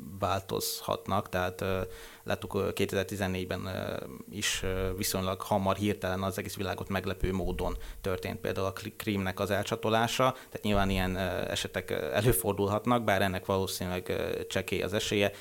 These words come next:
Inkább arról van szó, hogy, ö, a politikai,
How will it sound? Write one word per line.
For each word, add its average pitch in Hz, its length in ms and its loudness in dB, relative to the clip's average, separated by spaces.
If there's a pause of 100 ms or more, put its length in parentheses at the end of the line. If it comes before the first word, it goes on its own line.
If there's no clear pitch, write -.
(120)
Inkább 101 320 2
arról 92 240 4
van 95 140 0
szó, 101 220 2
hogy, 95 220 2
ö, 95 120 2 (140)
a - 80 -4
politikai, 92 720 2